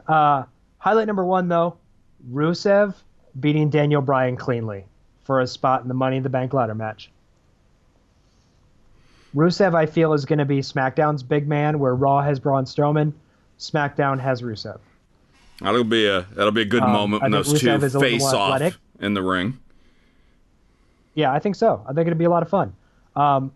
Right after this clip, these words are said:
Speaker 1: I also think the, the right man won here, not only because I'm a Rusev fan and Daniel Bryan, I think, <laughs> I don't know about you, but I do not wanna see Daniel Bryan in a ladder match.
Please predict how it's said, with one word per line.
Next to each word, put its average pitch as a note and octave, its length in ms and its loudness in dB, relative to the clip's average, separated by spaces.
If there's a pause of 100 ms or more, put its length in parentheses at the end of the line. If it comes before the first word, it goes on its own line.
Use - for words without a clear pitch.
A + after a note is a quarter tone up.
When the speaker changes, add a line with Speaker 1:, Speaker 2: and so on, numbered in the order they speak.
Speaker 1:
I D#3+ 160 0
also G#3+ 280 2
think F3 240 -4
the, D#3+ 300 0
the D3+ 100 0
right D3+ 240 0
man D3 220 0
won C#3+ 180 0
here, C3+ 320 -2
not E3+ 320 2
only F3 480 -2 (360)
because D3+ 240 0
I'm D3 120 0
a C3+ 40 -2
Rusev C#3 380 0
fan D#3 420 0 (600)
and C3 480 -2 (960)
Daniel D3 300 0
Bryan, C#3+ 420 0
I C#3+ 160 -2
think, C#3+ 340 -4 (160)
<laughs> - 120 -20
I F#3+ 120 -2
don't A#3 120 6
know G3+ 100 4
about E3 320 0
you, D3+ 320 -2
but D#3+ 160 0
I D3+ 60 2
do D#3+ 100 -2
not C#3+ 200 0
wanna C#3+ 120 -6
see C#3+ 140 -6
Daniel C3 260 -2
Bryan A#2+ 260 -2
in A#2+ 60 -6
a A#2 60 -2
ladder A2+ 240 -2
match. G#2 340 -10